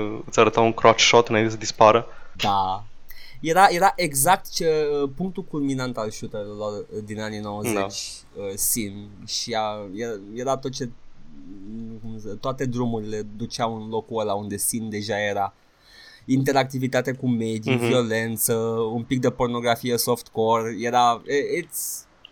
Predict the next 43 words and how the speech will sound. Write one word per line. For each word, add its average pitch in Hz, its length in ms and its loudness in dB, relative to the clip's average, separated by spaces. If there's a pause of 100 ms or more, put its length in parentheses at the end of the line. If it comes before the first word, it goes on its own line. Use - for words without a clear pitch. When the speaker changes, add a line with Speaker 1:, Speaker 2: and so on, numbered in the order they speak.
(260)
Speaker 2:
every 180 300 6
boy's 160 520 10
dream. 131 340 6
Speaker 1:
<laughs> 131 140 -2 (1500)
Speaker 2:
Și, - 480 2 (240)
uh, 135 60 0
da, 160 180 8
și 156 120 4
au 147 140 4
de-, 139 160 2
au 139 220 6
făcut 139 360 -4
și, 143 280 -2 (220)
uh, - 60 0
Star 139 240 2
Trek 139 200 -2
Elite 127 340 -4
Force 117 340 -2 (240)
doi, 107 400 -2 (440)
tot 113 160 -8 (120)
ei. 120 280 -8 (440)
Speaker 1:
În 117 80 -6
spațiu. 117 480 -4 (640)
Speaker 2:
Uh, 120 60 0
da, 127 180 0
Star 127 200 -4
Trek 135 160 -10
în 127 60 -4
spațiu. 113 280 0
Acel 113 180 2
Speaker 1:
Într-o 113 180 8
Speaker 2:
Star 104 80 6
Trek 120 100 6
Speaker 1:
zi, 123 60 2
Speaker 2:
în 123 60 -2
spațiu 123 240 4
Speaker 1:
într-o 107 80 4
zi 117 60 8
o 120 40 12
Speaker 2:
pe 113 80 10
Speaker 1:
să - 60 8
Speaker 2:
care 113 120 8
Speaker 1:
devină 101 560 6